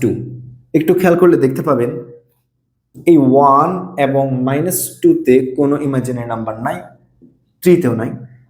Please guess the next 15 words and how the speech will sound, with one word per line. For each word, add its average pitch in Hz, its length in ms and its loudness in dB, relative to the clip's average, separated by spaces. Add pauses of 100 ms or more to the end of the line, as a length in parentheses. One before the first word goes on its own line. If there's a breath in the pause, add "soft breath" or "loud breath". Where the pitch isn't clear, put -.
(120)
তাই 175 160 4 (120)
আমরা 165 140 -2 (100)
এদের 196 220 2
সামনে 196 200 -2
কোনো 165 260 -6
চিহ্ন 160 140 -4 (120)
পরিবর্তন 127 440 -2
করিনি। 107 220 -6 (160)
শুধুমাত্র 202 460 0 (220)
যে 139 80 4 (100)
সকল 160 200 0 (100)
জায়গায় 156 280 2
ইমাজিনারি 131 460 0
নাম্বার 113 200 -4 (100)
থাকবে 175 200 -6